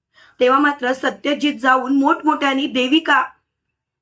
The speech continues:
आणि पंकजला हाक मारत असतो. त्याच वेळेला निरुपा बोलते, "अरे, काय झालं मग?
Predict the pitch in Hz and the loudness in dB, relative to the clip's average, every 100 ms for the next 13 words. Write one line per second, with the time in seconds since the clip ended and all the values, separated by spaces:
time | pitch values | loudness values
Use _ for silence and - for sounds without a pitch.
0 | _ _ _ - 302 359 359 277 269 302 | _ _ _ -2 0 2 2 0 2 0
1 | 285 320 302 254 294 311 294 294 - - | 2 2 2 2 0 0 0 0 -4 -4
2 | 240 262 269 262 - 277 269 285 277 247 | -2 0 0 -2 0 0 0 0 -2 -2
3 | 302 320 311 311 269 247 262 262 311 - | -2 0 0 0 0 0 0 -2 -4 0
4 | 285 330 339 320 320 277 | 0 2 2 2 4 2